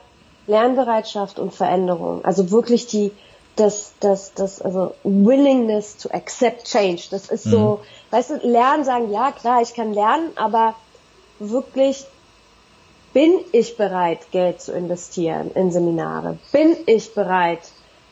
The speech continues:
Speaker 1: ähm, meine freie Zeit dafür aufzugeben? Bin ich bereit, ein Jahr lang meine Lieblingsserie nicht zu gucken
Speaker 2: Mhm.
Speaker 1: und, und, und mich weiterzubilden? Und daran hei-,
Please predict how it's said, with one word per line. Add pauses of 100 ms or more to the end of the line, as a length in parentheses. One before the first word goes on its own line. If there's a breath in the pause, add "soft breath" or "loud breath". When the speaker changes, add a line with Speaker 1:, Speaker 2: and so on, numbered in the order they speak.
(140)
Speaker 1:
ähm, (960)
meine
freie
Zeit
dafür
aufzugeben?
Bin (140)
ich
bereit, (720 soft breath)
ein
Jahr
lang
meine (140)
Lieblingsserie
nicht
zu
gucken
Speaker 2:
Mhm.
Speaker 1:
und,
und,
und
mich
weiterzubilden?
Und
daran
hei-,